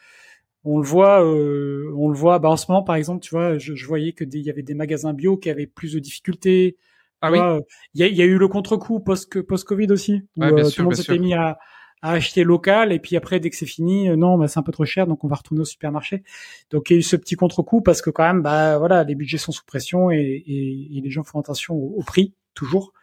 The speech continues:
Speaker 2: Mhm.
Speaker 1: Donc, ouais, tu vois, modulo ça, ouais. Mais oui, oui, ça reste un, un élément de positionnement fort. Mais bon, sur le, sur tout l'aspect dropshipping, euh, c'est, euh,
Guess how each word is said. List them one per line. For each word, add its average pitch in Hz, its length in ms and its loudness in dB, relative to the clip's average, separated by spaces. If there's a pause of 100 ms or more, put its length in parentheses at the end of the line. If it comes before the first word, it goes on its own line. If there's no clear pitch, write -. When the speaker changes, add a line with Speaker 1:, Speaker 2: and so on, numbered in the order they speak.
(540)
Speaker 2:
Mhm. 117 280 -8
Speaker 1:
Donc, 147 160 -6
ouais, 185 320 2
tu - 100 -2
vois, 175 80 2
modulo 175 380 4
ça, 202 280 0
ouais. 196 240 4 (140)
Mais 151 160 0
oui, 196 120 2
oui, 214 100 0
ça 165 160 -6
reste 165 240 -2
un, 156 420 -2 (360)
un 156 100 -2
élément 165 220 0
de 170 40 -4
positionnement 160 400 -2
fort. 185 480 0 (500)
Mais 180 120 4
bon, 240 180 2
sur 226 240 -2
le, 196 220 2
sur - 260 -12
tout 277 140 -8
l'aspect 240 320 -6
dropshipping, 202 600 -2
euh, 175 80 4
c'est, 165 320 2
euh, 151 420 2